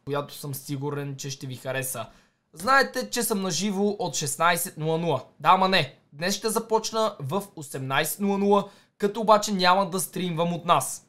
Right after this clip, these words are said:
Знаете, че миналия месец получих този лаптоп, който ми е главно за работа. И днес ще стримвам за първи път от него, като ще отида на гости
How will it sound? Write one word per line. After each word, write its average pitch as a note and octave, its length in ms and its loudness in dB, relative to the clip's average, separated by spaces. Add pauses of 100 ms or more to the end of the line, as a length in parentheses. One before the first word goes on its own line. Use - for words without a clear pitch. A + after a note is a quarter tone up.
Знаете, G3 520 -2
че A#3 340 2 (160)
миналия F3 340 -2
месец D#3+ 400 -4
получих D#3 480 -12
този E3+ 340 -2
лаптоп, F3 440 0
който C#3 340 -4
ми C#3 100 -4
е C#3 40 -6
главно C3+ 340 2
за C3 180 -4
работа. F3 560 4 (440)
И D3 80 -20
днес F3 340 0
ще - 160 -6
стримвам F#3+ 380 -4
за C#3+ 220 -4
първи G3 280 0
път G3+ 180 -2
от F#3+ 120 -6
него, E3+ 440 2 (240)
като E3+ 340 -4
ще - 360 -4
отида D3 440 -8
на D#3 140 -4
гости C#3 800 -4